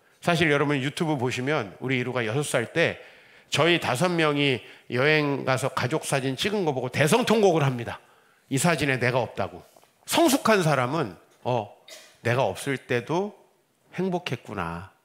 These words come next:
물론 이루에게 그걸 요구하는 건 어렵고요. 오늘 특송한 분들 정도한텐 제가 요구할 수 있지 않을까. 어떻습니까? 이 정도 나이면. 근데 여전히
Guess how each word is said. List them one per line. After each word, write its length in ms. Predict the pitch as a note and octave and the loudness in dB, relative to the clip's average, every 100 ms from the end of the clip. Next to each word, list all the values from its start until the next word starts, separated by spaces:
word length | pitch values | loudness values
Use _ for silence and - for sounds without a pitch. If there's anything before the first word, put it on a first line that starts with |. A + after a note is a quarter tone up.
| _ _ _ _ _ _ _ _ | _ _ _ _ _ _ _ _
물론 240 | D3 D3+ C#3 | 0 2 4
이루에게 480 | E3+ C4 A#3+ A3+ | 4 6 8 6
그걸 300 | - F#3 F#3+ | 4 4 4
요구하는 440 | D3 D3+ D#3 C3+ C3 | 4 4 4 4 0
건 120 | B2+ | -2
어렵고요. 500 | G#2 A2 - F#2+ E2+ _ _ - - - - - | -4 -6 -10 -12 -12 _ _ -18 -14 -14 -14 -10
오늘 240 | - D#3 G#3 | -2 2 2
특송한 540 | C4 - F4+ F#4 E4+ | 0 0 4 4 4
분들 320 | C4+ A#3+ B3 | 2 2 2
정도한텐 540 | A3 C4+ G3+ F#3 F3+ D#3 | 2 2 2 2 2 0
제가 220 | C#3 C3 | 2 2
요구할 320 | A#2+ C3 C3+ | 0 2 0
수 120 | - | 0
있지 200 | G#2 - | -8 -4
않을까. 460 | F2 F2+ E2 - C#2+ - - - - - _ _ _ - | -4 -4 -8 -10 -10 -16 -20 -20 -20 -20 _ _ _ -4
어떻습니까? 680 | C3+ E3 D3+ A2+ - F2+ F#2 | 0 0 0 -6 -8 -10 -2
이 140 | E3+ | 2
정도 320 | F#3+ A3 G3 F3 | 4 4 4 4
나이면. 560 | C#3 D3 C#3 B2+ G#2+ - _ _ _ _ _ - | 4 2 0 -2 -6 -18 _ _ _ _ _ -2
근데 420 | E3 E3 B3 C#4 - - - | 4 6 6 4 -8 -18 -6
여전히 560 | C3 C#3+ F3+ F#3 A3 | -2 2 4 6 4